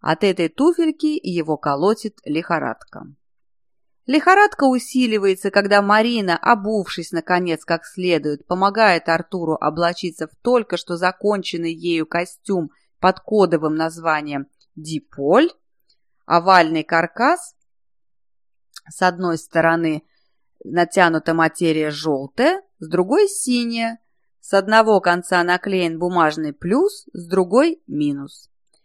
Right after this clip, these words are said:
Как она ласково, с безотчётной женственностью натягивает на нелепого Ипу это нелепое сооружение.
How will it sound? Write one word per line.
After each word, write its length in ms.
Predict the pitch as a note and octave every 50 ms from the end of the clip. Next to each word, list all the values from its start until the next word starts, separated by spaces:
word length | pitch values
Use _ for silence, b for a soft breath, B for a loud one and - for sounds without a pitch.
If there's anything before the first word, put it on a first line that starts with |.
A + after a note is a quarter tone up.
| _ _ _ _ _ _ -
Как 180 | B3+ D#4 D#4
она 220 | D#4 D4 C#4+ C#4 C4+
ласково, 680 | B3+ B3 A#3+ A#3+ A3+ A3 - - - - D#3 D3+ D#3+ D#3+
с 100 | - -
безотчётной 800 | F3 F#3+ G3 A3+ A#3+ A#3+ - - - D4 D4 D4 B3+ B3 A#3+ A3+
женственностью 960 | F3+ - E3+ F#3+ G3+ G3 F3+ - - - E3+ E3 E3 D#3+ D#3+ - - D#3+
натягивает 800 | E3 E3 E3+ - - - F#3+ G3 F#3+ F3+ E3+ E3 D#3 D#3+ D#3 -
на 60 | F3 E3
нелепого 680 | E3+ E3+ E3+ E3+ F3+ G#3 G3+ F#3+ - E3 D3 D#3+ D#3+ - -
Ипу 420 | - A#3 C#4+ D#4+ D#4 - C4+ C4 -
это 220 | - E3+ D#3+ - D3
нелепое 640 | D3+ D3+ C#3+ C3+ C#3 D#3 F#3 F#3+ - E3 D#3+ D#3+ D3+
сооружение. 960 | - - D#3 D3 D3 C#3+ C#3 C3+ C3 C#3 C3 B2+ B2 B2 A#2 - - D3+